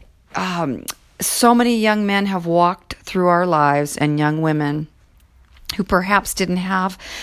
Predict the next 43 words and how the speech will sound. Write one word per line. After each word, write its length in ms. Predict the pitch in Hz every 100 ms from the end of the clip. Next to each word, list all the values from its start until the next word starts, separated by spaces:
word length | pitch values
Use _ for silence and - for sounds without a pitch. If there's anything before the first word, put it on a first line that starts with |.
| -
a 80 | -
dad 360 | 156 156 147 156
in 100 | 156
the 80 |
home, 580 | 160 170 156 147 139 143
weren't 260 | - 196 -
raised 400 | 165 180 185 -
with 100 | 165
their 160 | 165 151
biological 720 | 151 147 147 143 - - 143
father, 440 | - 143 139 143
had, 340 | 165 180 165 165 - - - - -
uh, 160 | 165 131
a 40 |
broken 460 | 160 185 180 190 175
home 320 | 175 180 165
situation 920 | - 160 - 151 147 151 - 143 139 -
or 560 | 151 156 160 156 135 -
not 460 | - 170 180 180 180
a 60 |
good 440 | 170 151 180 180 -
role 280 | 170 170 170
model 400 | 165 156 156 -
for 260 | - 151
a 80 | 143
dad, 500 | 147 143 143 139 139
or, 200 | 147 151 - - - - -
uh, 80 | -
you 140 | -
know, 160 | 214 208
it's, 320 | 202 - - -
it's 220 | - -
just 240 | 208 - - -
any 220 | 208 190
one 280 | 170 175 175
of 140 | 156
a 60 | 160
number 640 | 160 170 190 208 185 156
of, 440 | - 147 147 147 -
uh, 160 | 147 143
difficult 420 | 143 170 180 160
situations, 760 | 160 170 170 151 - 147 147
challenges. 760 | - 165 156 156 147 143 143 -